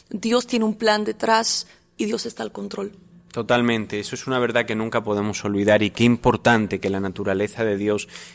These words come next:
Speaker 2: es buena y que no cambia. Imagínate por un momento que Dios no fuera bueno. Imagínate por un momento que la naturaleza de Dios, eh, por poner un ejemplo de todos estos dioses que la mitología griega presenta, que Dios fuera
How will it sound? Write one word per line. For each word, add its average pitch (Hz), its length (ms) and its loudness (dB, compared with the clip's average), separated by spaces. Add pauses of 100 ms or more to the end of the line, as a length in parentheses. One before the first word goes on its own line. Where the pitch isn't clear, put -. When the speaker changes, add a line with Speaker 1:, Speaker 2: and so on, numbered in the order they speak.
(100)
Speaker 2:
es 101 240 0
buena 107 540 2
y 110 140 -6
que - 120 -6
no 101 220 -2
cambia. 101 420 -2 (340)
Imagínate 135 600 4
por 143 180 4
un 143 100 4
momento 117 520 2
que 113 100 0
Dios 120 240 2
no 120 100 0
fuera 107 280 4
bueno. 95 340 2 (220)
Imagínate 139 580 4
por 139 160 2
un 131 100 2
momento 123 520 2 (260)
que - 100 0
la 107 120 4
naturaleza 107 600 2
de 120 120 2
Dios, 113 340 0 (260)
eh, 95 240 0
por 98 260 -2
poner 113 260 2
un 131 100 2
ejemplo 113 520 0
de 101 100 2
todos 117 340 0
estos 117 380 -2
dioses 120 420 4
que - 140 -4
la 101 80 2
mitología 104 720 2
griega 104 400 0
presenta, 101 640 2
que 98 100 -2
Dios 107 160 0
fuera 113 360 2